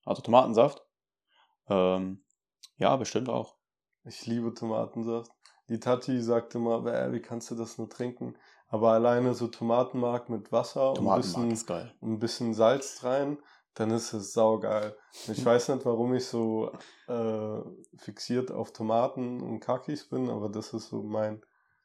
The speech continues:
Speaker 2: Elixier. Ja.
Speaker 1: Ja, das war jetzt auch eine gute, seltsame Angewohnheit. Das fand ich jetzt, das fand ich jetzt interessant.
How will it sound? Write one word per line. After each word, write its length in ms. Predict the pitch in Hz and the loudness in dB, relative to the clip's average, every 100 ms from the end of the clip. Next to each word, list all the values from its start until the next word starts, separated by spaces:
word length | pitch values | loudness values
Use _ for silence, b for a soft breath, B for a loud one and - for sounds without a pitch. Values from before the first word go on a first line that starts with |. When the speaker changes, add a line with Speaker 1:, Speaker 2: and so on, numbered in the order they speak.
| _ - | _ -8
Speaker 2:
Elixier. 720 | 113 104 - - 113 107 107 _ _ - | -6 -6 -10 -12 -10 -10 -12 _ _ -14
Ja. 240 | 110 110 - - | -12 -14 -12 -10
Speaker 1:
Ja, 80 | |
das 180 | 101 95 | -10 -6
war 80 | 104 | -6
jetzt 100 | - | -4
auch 40 | 101 | -6
eine 100 | 98 | -4
gute, 200 | 104 95 | -4 -2
seltsame 360 | 98 92 98 | -4 -6 -6
Angewohnheit. 460 | 95 92 98 95 92 | -8 -8 -8 -8 -10
Das 100 | - | -8
fand 140 | - | -4
ich 60 | - | 4
jetzt, 220 | 156 156 | 6 8
das 100 | 175 | 6
fand 120 | 147 110 | 6 4
ich 40 | |
jetzt 120 | 104 | 2
interessant. 480 | 104 101 95 95 - | 0 -2 -2 -4 -6